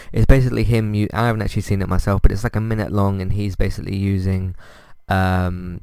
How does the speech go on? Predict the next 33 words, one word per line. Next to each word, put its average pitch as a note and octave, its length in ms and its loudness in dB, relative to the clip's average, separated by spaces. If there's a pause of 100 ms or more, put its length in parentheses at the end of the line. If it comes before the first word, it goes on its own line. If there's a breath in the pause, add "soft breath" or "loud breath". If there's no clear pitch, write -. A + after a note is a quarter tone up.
the, F#2+ 240 0
like, F2+ 420 -4 (600)
I - 80 4
think D#3+ 180 4
it's - 140 -8
the A2 80 0
Google, G2+ 760 2 (600 soft breath)
uh, F#2+ 560 0
Alexa F#2+ 580 -2 (120)
thing G2 360 -2
or F#2+ 80 0
whatever G2+ 240 2
it's G2 100 -4
called, F#2+ 220 0
the, G#2+ 200 2
the, G#2 300 0
the A2+ 320 -4
Echo G2 300 0
thing F#2 380 -6
with - 140 -4
the F2+ 60 -6
house F#2 380 0
and F#2 120 -4
asking F#2 340 -6
about F2+ 220 -4
messages F#2 380 -4
and F#2 100 -4
stuff. F#2+ 200 -4
So - 80 -2
that G#2 100 2
was G#2 140 -2
pretty G#2 160 -2
good. G#2 220 -2